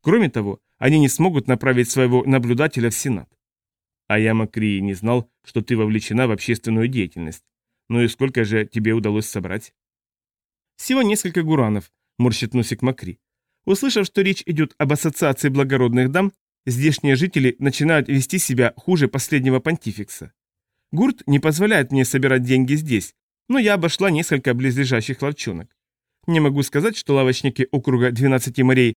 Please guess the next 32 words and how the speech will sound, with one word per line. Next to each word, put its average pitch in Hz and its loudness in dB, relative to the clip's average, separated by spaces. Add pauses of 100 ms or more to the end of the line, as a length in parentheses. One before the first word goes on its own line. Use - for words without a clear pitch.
(260)
горели 127 4
желанием 131 2
нам 131 0
помочь, 131 -4 (480)
но 196 0
некоторые 208 2
женщины 196 0
кое-что 139 0
дали, 127 -2 (340)
а 135 0
Геникса 151 0 (120)
из 131 2
общественных 131 0
бань 117 0 (160)
отвалила 165 2
целых 131 0
пять 113 -2
гуранов». 98 -6 (960)
«Могла 120 2
бы 113 2
дать 110 0
и 113 2
больше, 120 -2 (240)
коль 113 -2
скоро 110 -2
предъявляет 113 0
мне 113 0
иск - -4
за 113 0
ущерб 110 0
ее 110 0
бизнесу. 90 -8